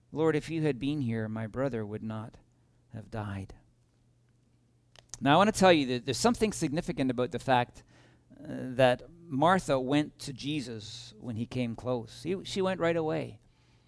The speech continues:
She's the activist. She's the one who makes things happen, right? Remember her previously when Mary and Martha hosted Jesus in their home? Martha's in the kitchen. She's making things happen. She's getting the meal prepared. Um,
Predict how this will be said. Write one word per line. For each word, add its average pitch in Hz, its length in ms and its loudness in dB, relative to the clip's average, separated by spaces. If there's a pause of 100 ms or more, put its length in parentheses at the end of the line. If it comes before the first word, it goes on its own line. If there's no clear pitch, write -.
(180)
She's 220 280 0
the 180 100 6
activist. 165 580 4
She's 190 200 -4
the 196 80 -2
one 185 180 0
who 165 100 0
makes 156 300 0
things 143 240 -2
happen, 120 460 -8 (640)
right? 156 180 0
Remember 160 300 4
her 160 320 2 (600)
previously 160 560 0
when 143 160 2
Mary 147 300 6
and 139 100 2
Martha 143 340 0
hosted 135 400 -4
Jesus 131 340 -2
in 131 80 -2
their 131 100 0
home? 135 220 2
Martha's 160 440 0
in 175 100 -4
the 156 60 -4
kitchen. 147 440 -2
She's 190 260 -6
making 190 300 2
things 180 260 0
happen. 151 340 0
She's 170 380 -6 (200)
getting 196 260 10
the 185 80 0
meal 185 240 2
prepared. 117 560 -8 (1600)
Um, - 200 -16